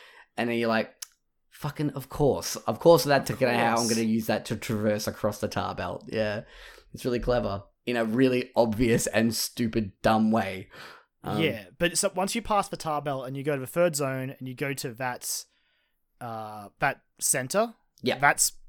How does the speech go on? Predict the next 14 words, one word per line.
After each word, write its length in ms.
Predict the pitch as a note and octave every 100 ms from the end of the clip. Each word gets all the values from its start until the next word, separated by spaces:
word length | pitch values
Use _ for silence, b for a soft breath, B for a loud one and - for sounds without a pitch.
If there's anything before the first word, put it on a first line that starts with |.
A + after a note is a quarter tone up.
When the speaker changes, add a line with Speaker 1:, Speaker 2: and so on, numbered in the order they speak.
| -
Speaker 2:
I 100 | D3
saved 300 | C#3+ E3+ E3
my 140 | F3 D#3+
game 320 | C3+ C3 F3
and 100 | E3+
was 120 | C#3+
like, 180 | C#3+ B2 b b
"Cool, 240 | - B2 F2
next 300 | B2+ C#3+ -
time 80 | G#3+
I 80 | A3+
play 240 | - D3+
this 160 | C#3+ -
game, 320 | C3+ C3